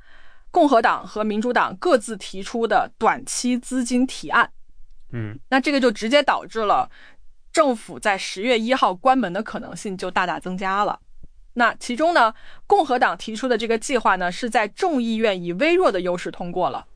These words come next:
Speaker 1: 但是在参议院呢，没有能够获得足够的票数啊，去打破这个冗长辩论。
Speaker 2: 听起来是一个非常焦灼的局面啊。
Speaker 1: 对啊，然后呢，民主党提出的这个竞争的提案也没有能够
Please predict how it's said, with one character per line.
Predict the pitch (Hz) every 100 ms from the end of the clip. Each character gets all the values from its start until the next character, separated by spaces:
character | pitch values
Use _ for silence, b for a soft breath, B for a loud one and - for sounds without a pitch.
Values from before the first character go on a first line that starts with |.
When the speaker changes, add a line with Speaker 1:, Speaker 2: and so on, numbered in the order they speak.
| -
Speaker 1:
但 | - 320
是 |
在 | 302 285
参 | - 330 370
议 | 339
院 | 247 208
呢， | 180 170 B B -
没 | 202
有 | 269 269
能 | 196 165
够 | 180 233 180 131 b
获 | b 330 240
得 | 233
足 | 226 185 185
够 | 359
的 | 320
票 | 285 320 233
数 | 185 190
啊， | 131
去 | - 277
打 | - 208 -
破 | - 330
这 | 233 220
个 | 196
冗 | 196 135
长 | - 180 208
辩 | 277 202
论。 | 262 -
Speaker 2:
听 | - 196
起 | 156
来 | 110
是 | 117 135
一 | 127
个 | 123
非 | 123
常 | 147 147
焦 | - 175 165
灼 | 110
的 | 98 101 101 104
局 | - 110
面 | 113 110
啊。 | 95 95
Speaker 1:
对 | -
啊， | 269
然 | 226 269
后 | 330
呢， | 277
民 | 240 277
主 | 320
党 | 220
提 | 180 226
出 | 220
的 | 269
这 | 233 233
个 | 208 185 180
竞 | - 359 254
争 | 294 320
的 | 294
提 | - 196
案 | 202 196
也 | 180
没 | 156 175
有 | 302
能 | 233 165
够 | 185 202 170 -